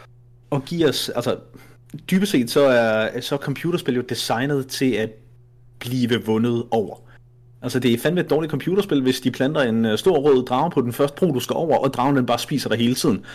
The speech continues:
og du kan ikke tæve dragen. Det er et dårligt computerspil. Så hvis der sidder en drage på en bro i et computerspil, så er det fordi, at der et eller andet sted ligger en dragetævende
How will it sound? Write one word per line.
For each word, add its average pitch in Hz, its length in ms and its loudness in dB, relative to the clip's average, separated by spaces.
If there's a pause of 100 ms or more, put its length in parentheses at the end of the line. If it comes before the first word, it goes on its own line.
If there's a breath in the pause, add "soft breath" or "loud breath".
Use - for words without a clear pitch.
(220 loud breath)
og 135 180 0
du 127 80 0
kan 131 320 0
ikke 120 160 0
tæve 117 220 2
dragen. 104 300 -4
Det 131 60 2
er 135 80 0
et - 60 -4
dårligt 127 260 2
computerspil. 190 540 -2 (320 loud breath)
Så - 120 -10
hvis 123 80 -4
der 135 100 -2
sidder 147 160 4
en 131 80 2
drage 135 280 4
på 143 100 -2
en 117 120 2
bro 180 240 2
i 127 60 4
et 113 80 -2
computerspil, 202 680 -2
så - 380 -2
er 139 140 4
det 131 160 2
fordi, 139 280 0
at 113 60 0
der 127 60 2
et 127 40 4
eller 135 140 2
andet 131 120 0
sted 131 200 4
ligger 127 200 2
en 120 160 -2
dragetævende 123 760 2